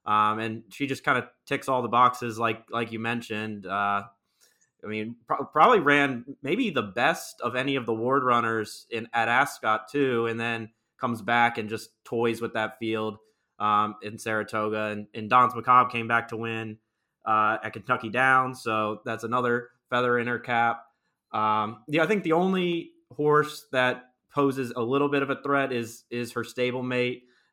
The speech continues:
Nonay Hudson, who ran a good second in the Skidmore at Saratoga behind Oxymore, who's a pretty talented turf sprinter.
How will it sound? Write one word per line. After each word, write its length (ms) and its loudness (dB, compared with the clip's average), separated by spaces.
Nonay 340 0
Hudson, 540 -2
who 540 -4
ran 300 0
a 60 -4
good 200 0
second 440 0
in 80 -4
the 80 -4
Skidmore 600 0
at 140 -2
Saratoga 480 0
behind 320 2
Oxymore, 640 2
who's 140 -4
a 60 -2
pretty 200 -2
talented 680 0
turf 260 2
sprinter. 760 -2